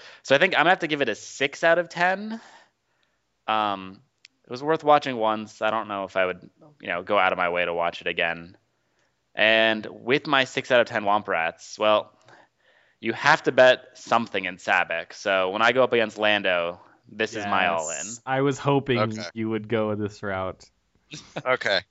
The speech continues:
Speaker 1: Am I that predictable?
Speaker 2: I, I was, I realized after I said mine, wait, nobody bet anything.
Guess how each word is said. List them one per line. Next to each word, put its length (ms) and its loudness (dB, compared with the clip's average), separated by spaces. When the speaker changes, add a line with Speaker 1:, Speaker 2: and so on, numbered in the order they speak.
Speaker 1:
Am 80 0
I 120 10
that 220 8
predictable? 560 0
Speaker 2:
I, 140 4
I 180 2
was, 160 2
I 180 2
realized 440 0
after 200 -6
I 40 -4
said 200 -8
mine, 340 -6
wait, 260 -10
nobody 380 2
bet 300 0
anything. 540 -4